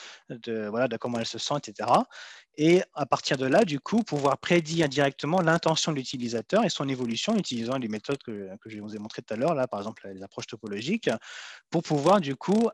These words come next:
euh, augmenter finalement la, la, la, l'interaction en réalité virtuelle et, du coup, avoir un environnement qui soit beaucoup plus réactif, beaucoup plus, euh, euh, proche, finalement, de ce qu'on peut avoir,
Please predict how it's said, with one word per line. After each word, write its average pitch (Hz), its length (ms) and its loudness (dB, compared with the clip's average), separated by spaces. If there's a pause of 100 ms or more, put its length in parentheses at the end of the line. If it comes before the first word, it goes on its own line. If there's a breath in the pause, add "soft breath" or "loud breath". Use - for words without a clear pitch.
euh, 127 260 0
augmenter 143 560 2
finalement 139 440 -2
la, 147 160 2
la, 110 320 -2
la, 110 200 -8
l'interaction 123 640 -2
en 139 80 0
réalité 117 260 -6
virtuelle 180 380 0
et, 170 40 4
du 131 120 -8
coup, 214 240 2
avoir 139 340 4
un 165 80 2
environnement 135 440 -2
qui - 100 -8
soit 117 100 -6
beaucoup 135 220 -10
plus - 160 -8
réactif, 127 380 -2
beaucoup 135 240 -10
plus, 160 360 -4
euh, 120 120 0 (640 loud breath)
euh, 117 120 -4
proche, 196 560 4
finalement, 139 420 0
de 151 140 2
ce - 160 -2
qu'on 165 400 2
peut 156 220 2
avoir, 135 640 2